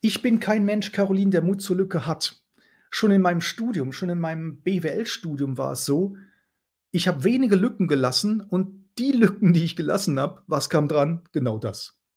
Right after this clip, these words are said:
ne? Also ich, äh, hätte am Abend vor der Klausur herausposaunen müssen, was ich als Lücke gelassen hatte, damit die anderen wissen, was drankommt. So hatte ich mich manchmal gefühlt. Insofern,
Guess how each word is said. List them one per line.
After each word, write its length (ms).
ne? 280
Also 220
ich, 260
äh, 300
hätte 520
am 140
Abend 300
vor 100
der 100
Klausur 380
herausposaunen 1000
müssen, 300
was 120
ich 60
als 160
Lücke 260
gelassen 440
hatte, 460
damit 420
die 80
anderen 240
wissen, 220
was 120
drankommt. 580
So 200
hatte 100
ich 100
mich 160
manchmal 300
gefühlt. 540
Insofern, 640